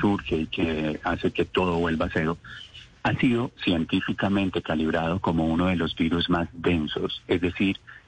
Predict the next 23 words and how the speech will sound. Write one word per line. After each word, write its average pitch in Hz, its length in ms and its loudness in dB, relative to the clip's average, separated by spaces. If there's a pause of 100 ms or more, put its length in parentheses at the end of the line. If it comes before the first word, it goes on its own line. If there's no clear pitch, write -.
(120)
más 95 300 0
pesados. - 680 -2 (320)
Está - 200 0
en 131 80 6
el 135 100 4
aire 95 460 -2 (720)
y 92 340 4
está 85 200 -2
en 101 60 2
la 113 80 0
superficie 104 840 0 (320)
y 101 140 2
es 98 100 -2 (140)
uno 123 260 2
de 123 60 0
los 95 160 -2
más - 260 0
pesados, - 640 -6 (160)
¿de - 100 2
acuerdo? 131 400 2 (540)
Entonces, 127 500 2 (380)
también 113 540 2
sabemos 95 520 -2